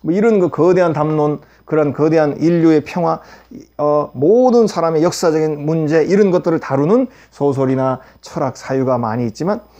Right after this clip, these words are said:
그런 반면에 또 소서사가 있습니다. 어, 시대를 연구하는 데 있어서도 그 위대한 시대, 또 위대한 전쟁, 어마어마한 사건들만 연구하는 거대 담론적 연구가 있고 작은,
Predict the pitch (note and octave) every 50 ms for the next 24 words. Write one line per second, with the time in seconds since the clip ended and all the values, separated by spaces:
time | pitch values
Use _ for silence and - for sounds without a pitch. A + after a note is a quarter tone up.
0 | - - _ - - - G3+ A#3 A3+ G#3 - F3 F3 F#3+ F#3+ F#3 G3 F#3 - -
1 | - B3 B3 C4 C4+ C#4 C#4 B3 - - G3+ - F#3+ F3 D#3+ C#3 B2 - - C3+
2 | - _ _ _ _ _ _ _ _ _ _ _ _ _ _ _ _ _ _ _
3 | _ _ _ _ _ - - - - B2 C3+ - - - - - F#3+ A3+ G#3+ F#3+
4 | F#3+ F3+ E3+ E3+ F3 D#3+ D#3+ D#3+ D#3 D#3 D3+ D#3 D3 C#3+ D#3 D3 D#3+ D#3 D#3+ D#3
5 | D3+ - D#3+ D3+ C3 C#3+ D#3 D#3 D#3+ D#3 D#3 D3+ - - - - F3 E3 D#3 E3
6 | - _ _ _ _ _ _ - D3+ D#3 C3+ C3 D3+ D3+ E3 D#3 D#3 C#3+ - C#3
7 | D3+ E3 D3+ D3 D#3+ D#3+ D#3+ - _ _ _ _ - D#3+ D#3+ F3 E3 E3 E3 D#3+
8 | D#3+ D#3 D#3+ D#3 D3 - - D#3 D#3 D#3 - E3 D#3+ D3 D#3 D#3 D#3+ D#3 D3 C#3+
9 | D3 D#3 D#3 D#3 D3 D3 D3 D3 C#3+ B2+ - C#3+ D3+ D#3 D3+ C#3+ D3 C#3+ C#3 -
10 | - _ - - C3 C#3 C#3+ C#3 C3+ C3+ B2+ C#3+ C#3 A#2+ B2+ B2+ C3 A#2+ B2+ C3
11 | B2 A#2 A2+ - - F#3+ A3+ B3 A#3+ - - _ _ _ _ _ _ - _ _
12 | - - D#3 D#3+ F#3+ G3 G3 G#3 G#3+ A3 G#3+ G3+ B3 B3 B3 B3 A#3+